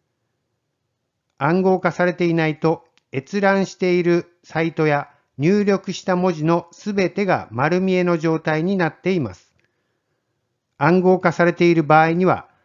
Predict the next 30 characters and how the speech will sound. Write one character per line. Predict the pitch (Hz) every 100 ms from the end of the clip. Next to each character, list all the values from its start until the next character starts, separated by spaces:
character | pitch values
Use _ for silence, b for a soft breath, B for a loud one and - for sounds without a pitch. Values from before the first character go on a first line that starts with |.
| _ _ _
パ | - 151
ス | - 202
ワ | 220 214
ー | 185
ド | 156
を | 123
入 | 127 165
力 | 175 165 160
し | -
た | 156
際 | - 156 131
に | 147 151 - _ _
黒 | - 175 220
い | 196
丸 | 147 139 156
が | 170 160 -
表 | 165 165
示 |
さ | 156 165
れ | 160
る | 160
よ | 160 139
う |
に、 | 139 156 b b b b -
情 | 147 208 214
報 | 208 208 202
の | 190
中 | 180 175 208
身 | 180
が | 160 170